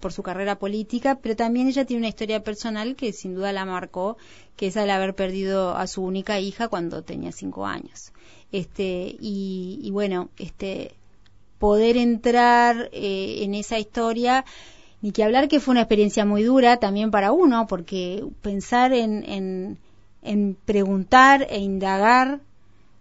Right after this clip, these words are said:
este, sobre una herida tan fuerte y que siempre va a estar abierta en una persona, este, uno como periodista muchas veces hace esa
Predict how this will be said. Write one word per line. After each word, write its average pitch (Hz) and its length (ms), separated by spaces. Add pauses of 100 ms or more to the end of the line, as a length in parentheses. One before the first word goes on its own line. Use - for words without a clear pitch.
(320)
este, 180 500
sobre 190 640
una 233 320
herida 220 640 (520)
tan 220 460
fuerte 240 720
y 220 160
que 185 180
siempre 226 500
va 190 80
a 190 40
estar 214 280
abierta 208 760
en 202 60
una 208 200
persona, 254 680 (360)
este, 208 280
uno 226 200
como 214 220
periodista 202 280
muchas 220 240
veces 208 200
hace 214 280
esa 202 240